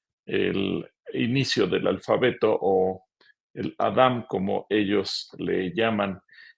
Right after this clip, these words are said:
en el hebreo. Y bueno, eh, es, fue una, una exposición muy interesante donde nos mostró a través de caligrafía diferentes palabras y formas de expresar. De,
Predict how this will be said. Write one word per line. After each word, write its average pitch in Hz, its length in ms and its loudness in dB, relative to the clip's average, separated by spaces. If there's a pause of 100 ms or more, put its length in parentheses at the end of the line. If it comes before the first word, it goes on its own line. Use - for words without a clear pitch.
(100)
en 104 220 0
el 104 280 0
hebreo. 156 500 6 (340)
Y 113 120 -2
bueno, 117 460 4
eh, 92 300 0 (140)
es, 113 180 0
fue 156 140 4
una, 135 280 2
una 123 420 4
exposición 110 600 -2
muy 107 180 -2
interesante 117 920 0
donde 110 640 2 (540)
nos 104 240 -4
mostró 120 720 4
a 98 160 2
través 107 340 2
de 107 120 0
caligrafía 113 920 0 (440)
diferentes 107 640 0
palabras 117 520 4
y - 20 -14
formas 104 400 -2
de 98 60 0
expresar. - 720 0 (1160)
De, 101 440 0